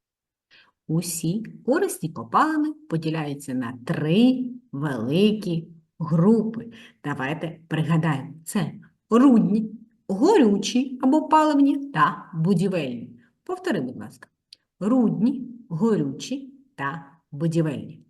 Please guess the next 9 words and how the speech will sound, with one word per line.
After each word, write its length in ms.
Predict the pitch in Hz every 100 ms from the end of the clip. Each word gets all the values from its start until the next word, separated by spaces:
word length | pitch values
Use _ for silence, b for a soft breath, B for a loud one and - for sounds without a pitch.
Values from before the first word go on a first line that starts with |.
| _ b b b
Саме 340 | - 139 139
час 360 | 139 208 370 - _ _ _ _
поставити 640 | - 494 494 - 127 139 147
відео 280 | 147 143 139
на 120 | 139
паузу 520 | - - 339 - - B B B
та 120 | - 427
опрацювати 920 | - 349 - 262 262 233 143 123 131
матеріал 540 | 131 143 127 131 277